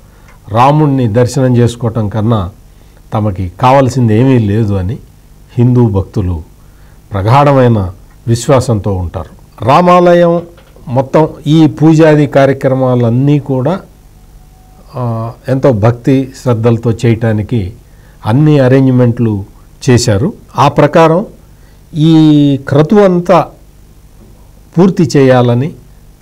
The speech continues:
ఇదంతా కూడా, ఆ, నిర్విఘ్నంగా జరగాలని చెప్పి చాలామంది కోరుకుంటున్నారు. ఈ సందర్భంగా దేశంలోని చాలా చోట్ల హనుమాన్ చాలీసా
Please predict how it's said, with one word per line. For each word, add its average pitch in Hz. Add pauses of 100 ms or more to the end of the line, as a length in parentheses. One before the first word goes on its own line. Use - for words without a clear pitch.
(100)
ఇదంతా 135
కూడా, 131 (640)
ఆ, 117
నిర్విఘ్నంగా 156
జరగాలని 113
చెప్పి 98 (240)
చాలామంది 113
కోరుకుంటున్నారు. 92 (560)
ఈ 151
సందర్భంగా 180
దేశంలోని 196 (100)
చాలా 143 (100)
చోట్ల 127 (600)
హనుమాన్ 139 (100)
చాలీసా 113